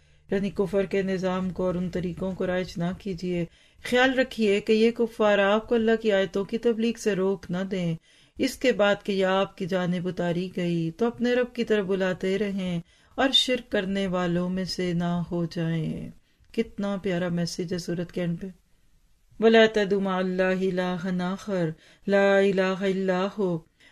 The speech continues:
अल्लाह ताला के साथ किसी और को माबूद ना पुकारना, सिवाय अल्लाह के कोई और माबूद नहीं।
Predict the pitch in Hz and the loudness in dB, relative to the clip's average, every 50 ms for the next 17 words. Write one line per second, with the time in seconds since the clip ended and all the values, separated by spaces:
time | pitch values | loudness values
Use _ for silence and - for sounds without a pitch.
0 | - - 220 240 269 262 - 269 254 269 277 - 285 277 277 269 254 - 240 226 | -2 2 4 4 4 6 4 4 4 4 2 2 2 4 4 2 2 2 -2 -2
1 | - 220 214 196 196 214 214 214 - 240 220 - 190 190 185 175 165 185 208 214 | 0 2 4 4 4 4 2 2 0 0 0 2 0 0 0 0 0 0 -2 -2
2 | - 185 185 185 185 - 226 - 240 220 208 185 180 180 180 170 165 165 - _ | -2 -2 -4 -2 -2 -4 -4 -2 0 -2 0 -2 -2 -2 0 0 -2 -2 -4 _
3 | _ _ _ - - 247 240 262 247 240 233 226 233 247 240 - - - 240 226 | _ _ _ -4 -2 2 4 6 6 6 6 6 6 4 4 0 -2 0 0 4
4 | 226 226 214 208 202 190 196 202 208 214 214 214 196 185 202 196 180 175 185 196 | 6 4 4 6 4 4 4 6 6 4 4 2 2 0 0 0 0 0 -2 -2
5 | 214 - - 185 180 175 175 185 175 175 170 165 165 | -2 -2 -4 -4 -2 -2 -2 0 0 0 0 0 0